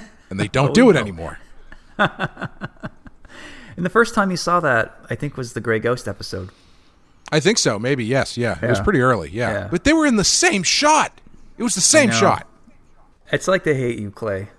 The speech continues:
Speaker 2: I have no other
Speaker 1: <laughs>
Speaker 2: Yeah.
Speaker 1: I'm doing, um, a statue right now of Batman on my Bat Cycle.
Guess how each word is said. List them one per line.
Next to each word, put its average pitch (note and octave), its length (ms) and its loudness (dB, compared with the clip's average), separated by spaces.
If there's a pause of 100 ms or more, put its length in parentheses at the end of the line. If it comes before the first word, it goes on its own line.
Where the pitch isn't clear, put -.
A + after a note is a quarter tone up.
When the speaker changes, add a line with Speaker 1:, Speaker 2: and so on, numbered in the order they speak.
(540)
Speaker 2:
I A2 160 -4
have A2+ 220 -6
no A#2 220 -2
other G2+ 360 -4 (720)
Speaker 1:
<laughs> - 0 - (1000)
Speaker 2:
Yeah. A2+ 140 0
Speaker 1:
I'm G2 120 2
doing, D#3 320 2
um, B2 380 -2 (480)
a D3+ 80 -8
statue C3+ 420 0
right A2+ 180 2
now G#2 300 -2
of G#2 120 -12 (180)
Batman A#2 520 0
on G#2 480 -4
my G#2 260 -2
Bat F#2+ 260 -6
Cycle. F#2+ 360 -8